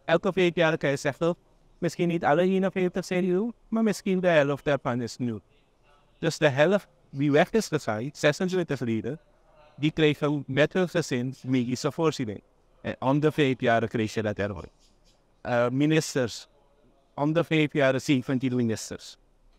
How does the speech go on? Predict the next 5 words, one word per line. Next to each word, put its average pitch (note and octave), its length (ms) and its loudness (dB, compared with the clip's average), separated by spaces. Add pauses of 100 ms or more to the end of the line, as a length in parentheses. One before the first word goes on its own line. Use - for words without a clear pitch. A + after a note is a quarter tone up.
(420)
Directeursalaris A#2 1120 2
en G#2+ 140 0
allerlei B2 500 2
medische B2 480 0
voorzieningen. A#2 580 -2